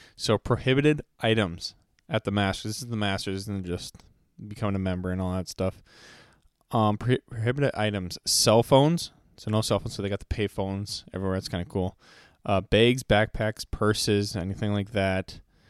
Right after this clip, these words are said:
Beepers, electronic devices, cameras, weapons of any kind, obviously. Alcoholic beverages. Okay, most of these are pretty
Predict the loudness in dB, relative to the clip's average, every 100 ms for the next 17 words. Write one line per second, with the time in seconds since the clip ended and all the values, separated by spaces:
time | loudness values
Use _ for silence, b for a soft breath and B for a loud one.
0 | b -18 -2 2 2 2 2 2 0 -4
1 | -2 -4 -2 -2 0 2 0 -2 -2 -2
2 | -4 -8 -12 _ _ _ _ _ -14 -6
3 | -2 0 2 4 4 2 0 -6 -10 -4
4 | 2 2 2 -2 0 -2 -2 -2 -2 -2
5 | -4 -8 -10 -8 -6 -6 -4 -6 -6 -10
6 | -4 0 -2 0 0 0 0 0 0 -4
7 | -12 -6 -2 0 -2 -4 -6 -6 -8 -10